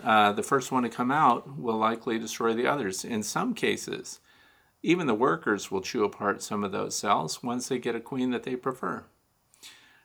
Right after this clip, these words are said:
And the workers in the hive do demonstrate preferences for some of those queen cells. So they don't all make it. So twelve queen cells will not represent twelve colonies of bees.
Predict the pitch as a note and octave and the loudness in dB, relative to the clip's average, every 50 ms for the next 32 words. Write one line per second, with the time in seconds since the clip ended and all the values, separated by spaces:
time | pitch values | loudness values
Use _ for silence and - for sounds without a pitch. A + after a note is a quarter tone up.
0 | _ - - - C3 B2+ B2 B2 C#3 E3 F#3 F#3 - F#3+ F3 D#3+ E3+ E3 D#3 C#3+ | _ -10 -4 -2 2 4 4 6 6 6 6 4 4 2 2 2 0 0 0 0
1 | C#3 D3+ E3 D#3 C#3+ C3 A#2 A2 - - A2+ A#2+ C3 C#3 C#3 C#3 B2+ B2 B2+ B2+ | 0 4 4 6 6 6 4 2 0 0 0 2 2 2 0 0 0 0 0 0
2 | A2 - - A#2+ A#2 - - - - F#2 G2 - - G#2+ G2+ - - G2+ G2 G2 | -2 0 2 2 2 0 0 -4 -6 -6 -6 -4 -4 -4 -4 -2 -2 0 -2 -2
3 | - - - - - A#2 - - - G#2+ G2+ G#2+ A2+ A2+ - - G#2 G#2+ G#2+ G#2+ | -4 -6 -12 -10 -10 -10 -8 -6 -4 -2 -2 -2 -2 -4 -6 -6 -4 -4 -4 -4
4 | - - - - G3 A3+ G#3+ - - - - - - - - - - - _ _ | -6 -10 -10 -8 -6 -6 -6 -6 -8 -10 -12 -14 -14 -16 -14 -16 -16 -18 _ _
5 | _ _ _ _ _ _ _ _ _ _ _ _ _ _ _ _ _ - - - | _ _ _ _ _ _ _ _ _ _ _ _ _ _ _ _ _ -4 2 6
6 | D3 C#3+ D3 C#3+ C#3 D3+ D#3+ D#3 D#3+ D#3 - - - - C#3 C#3 C3+ C3 B2+ C3+ | 6 8 8 8 8 8 8 8 6 4 0 -2 2 6 6 8 8 6 4 2
7 | C3+ B2 - G#2 F#2 - - - B2 G#2+ G#2 - - - D#3 D3 C#3+ C#3 C#3 - | 2 0 0 -2 -2 -2 -2 0 4 4 4 2 2 4 6 8 8 6 4 2
8 | - F3+ F#3 F#3 E3+ - - C3 A#2 A2+ A2+ A2+ A2+ A2+ - - B2+ B2+ D3 D3+ | -2 -2 0 0 0 0 2 4 6 6 6 4 2 0 -4 -2 2 4 4 6
9 | D3+ D3 C3+ C3 C3+ C3+ B2 A#2 A#2+ - A#2 A2 - - B2 A2+ G#2 G2+ - - | 6 6 6 6 6 4 4 2 2 0 -2 -4 -4 -4 -2 0 -2 -2 -4 -6
10 | - - - C#3 B2+ A2+ G#2 G2 F#2+ - - - C#3 C#3 C3 A#2+ A2 G#2+ G2+ G2 | -12 -6 -2 0 2 2 2 0 -2 -8 -2 2 4 4 4 4 2 0 -2 -2
11 | G2+ - G2+ F#2 - - D3+ D3+ B2 - - - - - - - | -4 -4 -8 -8 -4 -2 -2 -2 -2 -4 -8 -12 -14 -14 -14 -16